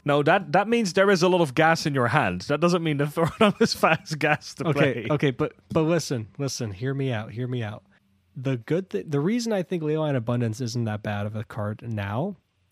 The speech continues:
Speaker 2: is because we don't have Walking Ballista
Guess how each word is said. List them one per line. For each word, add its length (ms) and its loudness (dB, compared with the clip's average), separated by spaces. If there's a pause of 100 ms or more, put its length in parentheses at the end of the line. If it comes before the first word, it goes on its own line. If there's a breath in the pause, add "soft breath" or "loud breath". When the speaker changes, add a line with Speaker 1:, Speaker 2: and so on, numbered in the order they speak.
(260)
Speaker 2:
is 160 -2
because 600 -2
we 120 -2
don't 220 -2
have 180 -2
Walking 500 -2
Ballista 580 -6